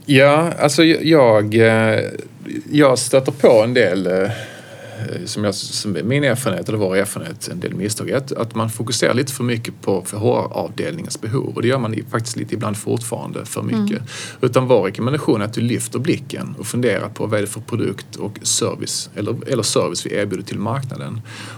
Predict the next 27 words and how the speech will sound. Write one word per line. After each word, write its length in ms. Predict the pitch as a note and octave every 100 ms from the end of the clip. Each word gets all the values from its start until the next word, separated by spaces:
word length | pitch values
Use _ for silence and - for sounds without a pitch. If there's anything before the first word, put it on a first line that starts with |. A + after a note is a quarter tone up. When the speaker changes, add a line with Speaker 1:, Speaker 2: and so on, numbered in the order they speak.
| -
Speaker 1:
Och 160 | A2+ A2+
vilken 320 | A2 - G2+
strategi, 640 | - F2+ G2+ G#2 F2+ - G#2+ - -
eh, 240 | - G#2
har 200 | G2+ F#2
företaget? 760 | F#2 G2+ G2 G2+ F#2+ G#2+ C#3 G#2
Vilken 220 | G#2 F#2+
H 200 | G#2+ G#2
R-strategi 600 | G2 - G2+ G#2+ G#2+ G2+
har 220 | - G#2+ -
vi 60 |
för 200 | - -
att, 180 | - - -
för 140 | -
att 120 | -
bidra 260 | - G1+ -
till 140 | -
det? 220 | A2+ C#3 C#3 - - - -
Och 80 |
s-, 160 | A2 - A2
hur 180 | A#2 A#2
kan 320 | - A2 A2
då 180 | A2+ F#2
vårt, 280 | F#2+ G2 - - - - -
eh, 80 | F#2 F#2 F2+
det 120 | G2
här 160 | G#2